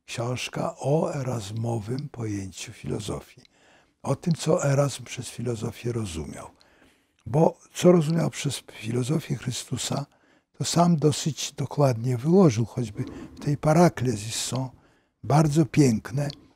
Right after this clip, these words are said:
nierygorystyczne, ale definicyjne formuły, prawda? Że, że to nie, że to właśnie jest rodzaj życia, a nie,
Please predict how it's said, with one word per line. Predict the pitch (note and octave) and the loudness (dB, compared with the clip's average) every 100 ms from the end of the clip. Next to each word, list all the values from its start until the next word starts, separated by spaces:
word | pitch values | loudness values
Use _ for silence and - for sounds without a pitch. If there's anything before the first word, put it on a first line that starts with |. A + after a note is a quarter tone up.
| _ _ D#3+ | _ _ 4
nierygorystyczne, | F3 E3+ D3 D3 C3 - C#3+ A#2 - E3 F#3 | 10 12 12 12 10 4 0 0 -2 2 4
ale | D3+ D#3 | 6 4
definicyjne | D3 - C#3 C3+ - D3+ C3+ B2+ A#2 | 4 -2 -2 -4 -2 0 2 2 -2
formuły, | - B2 B2+ A#2+ G2 E2 | -2 -2 0 -2 -2 -6
prawda? | - G#2 G2+ G2 A2 _ _ _ _ _ _ - | -8 -8 -8 -10 -16 _ _ _ _ _ _ -16
Że, | F#2 A2 A#2 A2+ - - | -10 -6 -6 -6 -8 -12
że | F2+ G2 | -12 -12
to | - G2 | -12 -12
nie, | F#2 - - | -10 -10 -10
że | A2+ | -12
to | - A2 | -10 -8
właśnie | G#2 G2+ - F#2+ F#2+ _ _ _ _ | -6 -8 -8 -10 -14 _ _ _ _
jest | G2+ G2+ - | -10 -8 -4
rodzaj | A2 G#2+ G#2+ G#2+ | -2 -2 -2 -2
życia, | E2+ G2+ F2+ - A2+ G2 | -2 -4 -4 -6 -6 -6
a | F2+ | -6
nie, | F2 G2 | -8 -10